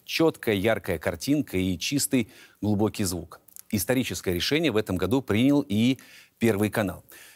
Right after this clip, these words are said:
Мы приводим вещание в соответствии с часовыми поясами России. Вот смотрите, как все это было.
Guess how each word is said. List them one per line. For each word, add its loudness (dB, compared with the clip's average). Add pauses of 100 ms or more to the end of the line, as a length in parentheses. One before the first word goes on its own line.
(140)
Мы 4
приводим 2
вещание 0
в -4
соответствии 0
с 0
часовыми 0
поясами 0 (240)
России. -2 (480)
Вот 0
смотрите, 0 (300)
как -2 (140)
все 0 (120)
это 0
было. -2